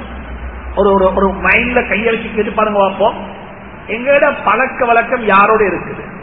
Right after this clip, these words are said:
இது காமன். நாங்க யாரு விருப்பம் எங்களை விடவும் மெட்டீரியல் லைஃப்ல, துனியாவுடைய விஷயத்துல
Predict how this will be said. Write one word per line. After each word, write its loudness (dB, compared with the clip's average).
இது -8
காமன். 2
நாங்க 4
யாரு 6
விருப்பம் 2
எங்களை 6
விடவும் 4
மெட்டீரியல் 2
லைஃப்ல, 2
துனியாவுடைய 4
விஷயத்துல 0